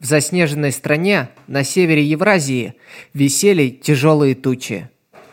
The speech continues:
Маленькая, лет десяти, рыжая девочка стояла рядом со складом на заднем дворе церкви и, покачивая тёмно-зелёной бутылкой, важно говорила: "А теперь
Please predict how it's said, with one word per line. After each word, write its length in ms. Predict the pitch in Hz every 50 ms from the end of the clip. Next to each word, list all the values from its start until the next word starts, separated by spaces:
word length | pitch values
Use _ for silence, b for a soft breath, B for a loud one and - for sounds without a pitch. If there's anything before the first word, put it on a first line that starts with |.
| _
Маленькая, 760 | - 147 165 185 180 175 160 143 123 - 135 123 117 110 87 - _
лет 300 | - 143 165 170 151 151
десяти, 760 | 151 165 - - 190 165 - - 185 151 127 117 - _ _ _ _
рыжая 420 | 143 151 180 190 160 165 180 165
девочка 560 | 156 151 202 214 185 180 147 - - - 135
стояла 560 | 123 - - 156 160 175 180 175 165 151 143 -
рядом 440 | - 151 165 180 185 170 175 160 151
со 160 | - 165 139
складом 640 | - - - 151 143 131 127 123 120 110 107 120 B B B B B B B
на 160 | 151 143 135
заднем 360 | 135 147 156 160 156 160 139
дворе 300 | 135 135 127 139 139 143
церкви 640 | 127 - - 151 143 131 127 - 113 113 - - - _ _ _ _ _ _
и, 260 | 151 151 160 156 139
покачивая 800 | 143 - _ 160 156 156 180 165 - - 151 147 135 131 127 127
тёмно-зелёной 760 | 127 - 165 147 143 143 139 123 131 147 151 147 143 139 139
бутылкой, 680 | 131 127 143 139 - 180 175 160 - 147 127 117 113 - _ _ _
важно 400 | - 135 147 156 147 117 135 135
говорила: 680 | 131 120 135 131 135 139 139 135 127 117 113 107 123 - _ _ _ _ _ _ _ _ _ _ _ _
"А 120 | - 143 147
теперь 760 | - - - 196 - - - 269 269 233 208 185 170 143 b